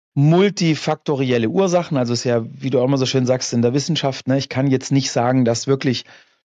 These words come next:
dieses Eisbaden in der Zeit schuld daran war, dass ich viel krank war, weil ich hab vier kleine Kinder zu Hause, die bringen alles mit. Also ich bin eh mehr krank, als ich das von meinem früheren Leben kenne. Und,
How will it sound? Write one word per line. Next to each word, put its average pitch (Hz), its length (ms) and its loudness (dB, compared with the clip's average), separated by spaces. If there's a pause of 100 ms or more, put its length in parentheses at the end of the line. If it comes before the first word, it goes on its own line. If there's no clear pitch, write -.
(160)
dieses 113 340 -4
Eisbaden 143 640 0
in 135 100 2
der 135 120 2
Zeit 127 360 -2
schuld 170 400 2
daran 135 420 0
war, 131 220 2
dass 131 160 0
ich 127 160 -4
viel 143 180 2
krank 135 380 -4
war, 131 200 2
weil 90 220 0
ich - 140 -12
hab - 160 -10
vier 113 240 -2
kleine - 260 -6
Kinder 185 300 2
zu 123 180 -2
Hause, 113 420 2 (460)
die 107 80 -4
bringen 127 300 0
alles 110 280 0
mit. 160 200 2
Also 107 120 -2
ich 104 100 -10
bin 123 160 0
eh 165 260 2
mehr 143 260 2
krank, 147 360 -2
als 120 200 -2
ich 117 80 -10
das 107 220 -4
von 107 160 -2
meinem 98 200 0
früheren 180 420 2
Leben 180 260 2
kenne. 190 420 -2
Und, 233 380 2